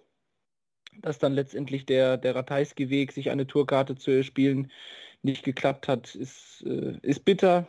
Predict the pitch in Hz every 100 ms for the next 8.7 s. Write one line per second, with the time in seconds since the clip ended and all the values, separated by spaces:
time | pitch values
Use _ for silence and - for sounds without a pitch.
0 | - - 139 139 135 131 - - _ -
1 | - 135 135 135 131 135 139 - 135 131
2 | 135 135 135 95 131 123 - _ 185 -
3 | _ _ 101 - - 131 143 165 - 175
4 | _ _ 131 131 - 147 151 135 135 143
5 | 131 135 131 131 139 135 120 127 - 139
6 | 135 139 135 135 151 143 135 131 135 -
7 | 131 127 127 127 131 131 127 135 - 127
8 | 127 127 135 135 - 135 135